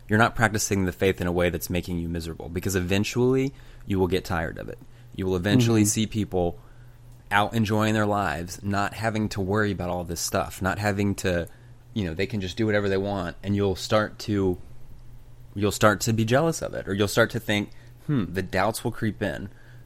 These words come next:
Speaker 1: So you need to make sure that, you know, being Catholic is something that you love,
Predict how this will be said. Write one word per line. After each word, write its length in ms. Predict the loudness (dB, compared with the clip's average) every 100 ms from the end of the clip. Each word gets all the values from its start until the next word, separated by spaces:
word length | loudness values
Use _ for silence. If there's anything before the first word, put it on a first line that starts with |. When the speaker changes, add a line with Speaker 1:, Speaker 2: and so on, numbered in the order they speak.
| -8
Speaker 1:
So 340 | 0 2 2
you 200 | 2 2
need 400 | 4 4 4 0
to 520 | -2 -2 2 0 0 -6 -16 -8
make 300 | -4 -4 -4
sure 520 | -6 -2 -2 -4 -10 -16 -18 -18 -18 -6
that, 380 | -2 0 0 -6 -16 -18 -16 -16 -16 -18 -18 -20 -20 -20 -6
you 120 | -4
know, 220 | -4 -6 -10 2
being 160 | 2
Catholic 400 | 4 2 2 2
is 120 | 0 2
something 480 | 0 0 -2 -2 -6 -16 -4
that 160 | -4
you 120 | -2 -2
love, 460 | -2 -4 -8 -12